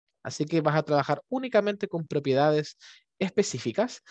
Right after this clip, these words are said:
pero sin querer queriendo, estimado, acabas de, de alertar una posible pillería. Yo te podría dar perfectamente la energía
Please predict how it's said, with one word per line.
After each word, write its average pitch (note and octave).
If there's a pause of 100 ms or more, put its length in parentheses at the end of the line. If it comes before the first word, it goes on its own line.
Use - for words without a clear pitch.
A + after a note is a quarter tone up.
(180)
pero D3+
sin D4+
querer A#3+
queriendo, F#3+
estimado, G3 (300)
acabas D#3
de, C#3
de C3
alertar B2
una D3+
posible D3+
pillería. G3+ (500)
Yo C3+
te C3+
podría B2+
dar C3
perfectamente D#3+
la C#3
energía C#3